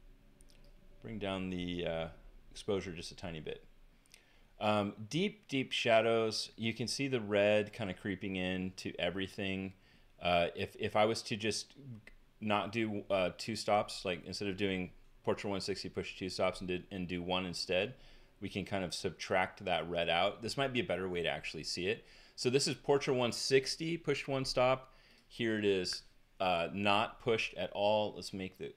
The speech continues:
the white balance more similar. I'm gonna survey these, uh, or compare them. So Portra one sixty on the left, Portra six, Portra one sixty pushed one stop on the right.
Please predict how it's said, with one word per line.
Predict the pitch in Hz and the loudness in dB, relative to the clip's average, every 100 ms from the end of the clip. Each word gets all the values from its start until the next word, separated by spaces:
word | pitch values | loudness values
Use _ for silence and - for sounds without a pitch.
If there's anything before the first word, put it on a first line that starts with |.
| _ _ - _ _ - | _ _ -20 _ _ -16
the | 87 | -8
white | 82 | -6
balance | 80 80 82 - | -4 -6 -6 -8
more | 85 | -6
similar. | - 98 98 98 98 - - - - - - - - _ _ - _ - | -6 -4 -4 -4 -4 -10 -20 -20 -20 -20 -20 -20 -20 _ _ -20 _ -14
I'm | 85 | -8
gonna | 80 | -6
survey | - 95 87 90 90 | -4 -4 2 2 4
these, | 92 92 104 - - - _ _ _ _ 95 | 2 2 0 -2 -6 -10 _ _ _ _ -10
uh, | 71 - | -8 -6
or | 85 | -8
compare | - - 80 90 | -8 -6 -4 -4
them. | 139 165 - - - - - - - - _ _ _ - - | -6 -8 -10 -10 -16 -20 -20 -20 -20 -20 _ _ _ -20 -14
So | - 90 87 | 0 2 2
Portra | 127 123 127 | 0 0 0
one | 113 | 0
sixty | 120 107 117 | -2 -2 -2
on | 104 | 0
the | |
left, | 104 110 110 - | 6 6 6 0
Portra | 107 - | -6 -4
six, | - 101 - - - - | -6 -6 -8 -14 -14 -2
Portra | 117 123 | -2 0
one | 107 | -2
sixty | 104 101 - | -2 -4 -4
pushed | 92 104 90 - | -4 -2 -4 -6
one | 95 92 | -8 -6
stop | - 87 92 | 0 0 0
on | 85 | -4
the | 82 | -4
right. | 107 113 117 110 - | 4 6 6 2 -4